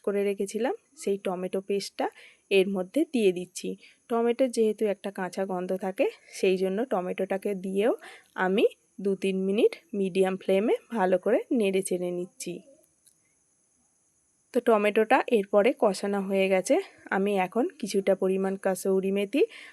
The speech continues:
আর আগে থেকে কিছুটা ক্যাপসিকাম ছোট করে কুচি করে রেখেছিলাম, সেগুলো দিয়ে দিলাম। আমি ক্যাপসিকামটা একটু পরেই ইউজ করলাম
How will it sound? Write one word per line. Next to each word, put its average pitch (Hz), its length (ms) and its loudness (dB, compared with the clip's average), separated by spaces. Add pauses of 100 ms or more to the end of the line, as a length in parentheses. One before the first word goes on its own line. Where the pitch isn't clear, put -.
(100)
আর 190 140 4
আগে 185 240 2
থেকে 190 280 -2
কিছুটা 214 420 -2
ক্যাপসিকাম 208 640 -2
ছোট 196 260 -4
করে 190 220 0
কুচি 202 340 -8
করে 185 240 -2
রেখেছিলাম, 196 580 -2
সেগুলো 190 460 0
দিয়ে 254 240 0
দিলাম। 180 300 -4 (520)
আমি 254 160 2
ক্যাপসিকামটা 214 680 2
একটু 214 240 -2 (180)
পরেই 196 340 2 (120)
ইউজ 214 320 -4
করলাম 202 380 0